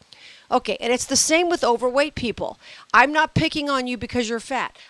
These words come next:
I don't dislike you because you're fat. I can lose a few pounds myself, but I'm not overweight at all. I mean, if you put me on a chart, I'm not overweight. But I'm out walking every day for an hour, and I'm not, you know, Susie Jim, believe me, and I'm not doing what a lot of people do.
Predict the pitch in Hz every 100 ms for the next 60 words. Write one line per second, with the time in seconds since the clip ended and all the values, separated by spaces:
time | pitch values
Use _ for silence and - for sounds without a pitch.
0 | _ 220 254 277 269 277 - 262 262 -
1 | 220 214 - 233 202 233 269 269 170 -
2 | 202 202 220 226 202 226 - 226 226 208
3 | 214 247 202 208 208 214 214 - - _
4 | - 240 214 220 277 294 - 226 254 320
5 | - - 202 190 185 - 247 233 196 -
6 | 269 214 196 202 202 196 208 240 220 -
7 | _ - - - _ _ _ _ 262 -
8 | - 247 277 233 262 320 339 302 277 269
9 | 247 233 220 202 175 180 233 214 226 294
10 | 330 330 294 262 262 254 285 277 247 226
11 | 180 214 214 196 226 247 180 165 170 185
12 | 208 226 226 196 185 226 226 220 214 208
13 | 208 226 233 214 196 190 185